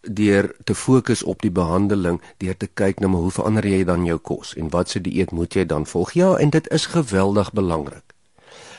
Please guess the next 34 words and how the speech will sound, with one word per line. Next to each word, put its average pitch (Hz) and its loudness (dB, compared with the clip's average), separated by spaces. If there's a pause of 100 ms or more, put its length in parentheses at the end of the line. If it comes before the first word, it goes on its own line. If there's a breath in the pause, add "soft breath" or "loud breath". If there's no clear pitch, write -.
Maar 120 2
dit 139 -2
gaan 165 2
oor 135 2
die 139 0
persoon 143 2
agter 120 2
die 110 0
dieet. - -6 (300)
Onthou, 131 2
ooreet 170 2
kan 160 0
gemeet 160 2
word. - -4 (280)
Jy 120 0
meet 123 4
dit 156 2
in 151 4
gram 165 2 (360)
of - -2
in 123 -4
tyd 170 -2
wat 117 -2
jy 92 -6
eet. - -14 (380)
Dis 101 -6
iets 110 -8
baie 117 2
makliks 135 0
wat 123 -4
mens 113 -6
eintlik 135 -4
kan 131 -2
meet. 139 -4